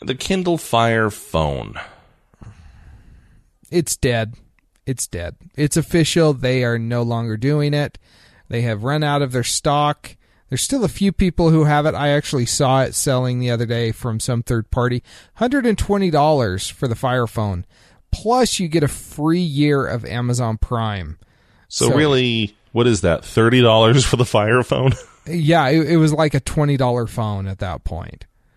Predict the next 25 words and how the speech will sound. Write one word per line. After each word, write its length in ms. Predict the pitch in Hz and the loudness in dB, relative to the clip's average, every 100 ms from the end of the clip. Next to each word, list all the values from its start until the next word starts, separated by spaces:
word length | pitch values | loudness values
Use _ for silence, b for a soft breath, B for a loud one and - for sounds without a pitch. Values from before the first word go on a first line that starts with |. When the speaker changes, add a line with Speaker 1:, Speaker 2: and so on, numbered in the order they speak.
| _ _ _ _ _ _ | _ _ _ _ _ _
Speaker 2:
And 240 | - 127 113 | -8 -6 -4
so, 240 | 135 120 | -4 -4
yeah, 340 | 90 123 120 | -4 -4 -2
Fire 300 | 113 - 202 | -4 0 2
phone's 340 | 185 185 160 131 | 2 2 2 2
dead. 380 | 143 139 139 127 | 2 4 4 2
We've 360 | 156 175 147 - | 2 2 0 0
been 280 | 165 143 123 - | 0 0 -6 -2
kind 260 | 160 151 | 0 2
of 140 | 143 127 | 0 0
expecting 680 | 123 - - 135 - 135 | -4 -4 -2 -2 0 -2
it 160 | 123 110 | -2 -4
for 240 | - 127 120 | -6 -2 0
a 60 | |
while. 520 | 113 110 107 107 107 - b b b b b b _ | 0 0 -2 -2 -4 -6 b b b b b b _
But 200 | - - | -10 -4
yes, 400 | 151 113 - - _ _ _ _ | 0 0 0 -6 _ _ _ _
there 240 | - 110 117 | -4 0 0
it 80 | 123 | 2
is, 440 | 143 185 - - _ _ | 2 2 0 -8 _ _
and 520 | 117 110 104 98 92 _ | -6 -4 -4 -6 -10 _
there 240 | - 113 117 | -4 -2 -2
it 140 | - | -2
was, 420 | 123 156 196 247 - | 0 2 0 -4 -8
and 720 | 123 123 120 117 117 113 123 | -6 -4 -2 -2 -2 -4 -6